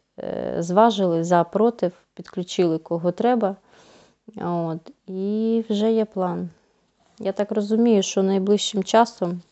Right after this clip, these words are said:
і тут знову повішений, а, що найближчим часом таки буде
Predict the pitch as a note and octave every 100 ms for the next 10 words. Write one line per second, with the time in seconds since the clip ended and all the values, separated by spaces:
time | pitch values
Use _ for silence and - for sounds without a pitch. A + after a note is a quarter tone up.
0 | _ F#3+ F#3 G3 F3 F3+ E3+ E3 F#3 A#3
1 | C4+ - F#3+ F#3 - _ - - - -
2 | _ - - F3 E3 D#3 D#3+ F3 E3 -
3 | F3+ F#3 F3+ F3+ - F3+ F3 G3+ A3 -
4 | E3+ - E3 - F3 E3 E3+ E3